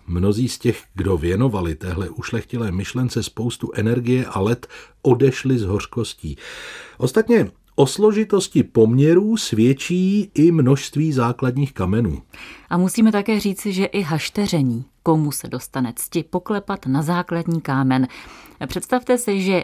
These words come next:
Speaker 2: jeden z původců myšlenky Národního divadla, František Palacký, nejenže nebyl vyzván k poklepání, ale nebyl na tuto akci pozván vůbec.
Speaker 1: Což je skandální
Speaker 2: Hmm.
Speaker 1: představa z dnešního pohledu. Palackého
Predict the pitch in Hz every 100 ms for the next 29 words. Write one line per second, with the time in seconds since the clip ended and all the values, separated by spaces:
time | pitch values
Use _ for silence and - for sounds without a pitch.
0 | - 135 143 135 127 - 143 175 269 -
1 | 139 123 123 135 139 - 127 123 127 127
2 | 131 127 139 151 143 - - - - 139
3 | 135 139 - 143 - 139 143 - 170 151
4 | - _ 151 156 214 254 180 165 175 -
5 | 135 135 143 135 139 127 135 123 120 131
6 | - - - - 131 - 131 - 127 127
7 | 123 131 165 190 139 135 135 - - -
8 | 147 139 139 143 165 190 160 160 - 160
9 | 156 - 170 - 147 143 147 143 - 147
10 | 208 156 - - - - _ - 98 85
11 | - 95 85 80 76 78 - 143 - 78
12 | 71 73 73 - 85 73 78 78 76 -
13 | - - - 78 - 135 185 - 175 156
14 | 180 165